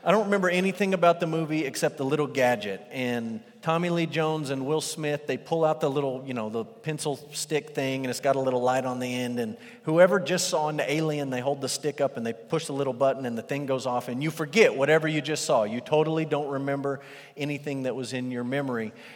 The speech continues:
And I wish that we could just open to Luke fifteen and I can say, "Okay, parable of the prodigal son," and then hit the little button, and you would just forget, and I would just forget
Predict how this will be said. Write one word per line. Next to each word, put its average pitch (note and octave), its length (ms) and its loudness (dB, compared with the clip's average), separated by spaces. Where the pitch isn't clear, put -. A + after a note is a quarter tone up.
And D3 160 0
I D3+ 40 4
wish G3 280 4
that D#3 220 2
we E3+ 100 2
could E3 160 -4
just C#3+ 220 -4
open E3+ 320 2
to D#3+ 80 0
Luke D#3+ 200 -2
fifteen D#3 540 -4
and C3+ 100 -2
I C3+ 60 0
can C3 160 -8
say, C3 220 2
"Okay, D#3 280 4
parable E3 400 2
of D#3+ 60 4
the D3+ 80 -2
prodigal D3+ 440 2
son," C3+ 340 -2
and C3+ 180 -4
then E3+ 140 0
hit G3 180 2
the F#3+ 80 0
little E3+ 240 4
button, C3 500 6
and D#3 200 0
you G3 120 4
would F#3 160 4
just - 240 -2
forget, C#3+ 560 4
and C#3+ 180 2
I F#3+ 180 4
would F3 220 2
just C3 220 -4
forget G#2+ 540 -6